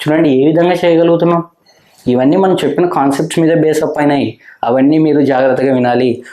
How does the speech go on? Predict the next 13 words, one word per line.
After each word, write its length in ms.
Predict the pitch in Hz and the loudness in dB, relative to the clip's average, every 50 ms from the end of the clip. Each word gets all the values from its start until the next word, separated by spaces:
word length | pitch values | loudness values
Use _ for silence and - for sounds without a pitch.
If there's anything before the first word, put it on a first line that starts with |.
| - _ - 131 | -10 _ -2 0
మొదటిగా 360 | 127 135 156 160 165 170 170 165 160 | 0 2 2 2 2 2 2 2 2
మీరు 100 | 156 143 135 | 2 2 2
అన్ని 180 | 139 151 160 - - | 2 2 0 0 -2
ఫస్ట్ 200 | 139 135 - 160 151 | -4 -2 -2 -2 -2
నుంచి 140 | 151 147 147 147 | 0 0 0 0
రావాలి. 240 | 139 139 135 135 135 - - - _ - 139 139 | 0 0 0 -2 -2 -6 -10 -16 _ -4 -2 0
ఎందుకు 200 | 156 175 175 180 175 | 2 2 2 2 2
మనం 100 | 165 160 156 | 2 2 2
ఇంత 120 | 156 151 151 156 | 2 0 0 0
ఫాస్ట్ 260 | 165 160 160 - - - | -2 -2 -2 -2 -2 -2
చేయడం 220 | 165 156 160 160 160 156 | 0 0 2 2 2 2
జరుగుతుంది 380 | 147 143 147 139 147 147 147 143 135 | 2 2 0 0 0 0 0 2 0
అంటే 180 | 131 127 160 | 0 0 -2